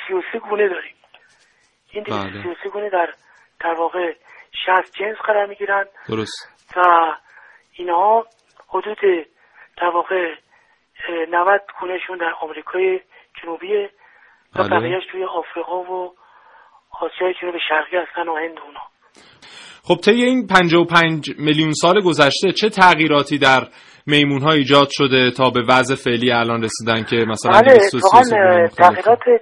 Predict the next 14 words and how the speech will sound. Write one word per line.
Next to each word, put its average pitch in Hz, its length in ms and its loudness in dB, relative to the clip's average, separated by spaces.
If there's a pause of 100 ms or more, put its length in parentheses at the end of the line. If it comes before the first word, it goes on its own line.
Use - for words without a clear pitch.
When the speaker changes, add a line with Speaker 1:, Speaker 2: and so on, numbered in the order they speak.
Speaker 1:
چشمگیری 190 540 -8
در 190 140 4
اینا 170 200 0
ایجاد 165 340 -2
شده. 160 160 -12 (100)
شما 208 140 2
اگر 202 240 2 (480)
نگاه 202 240 6
کنیم 208 220 -6
به 180 240 0 (840)
میمون‌هایی 175 680 0
که 160 380 -2
در 160 80 0
واقع 156 340 -2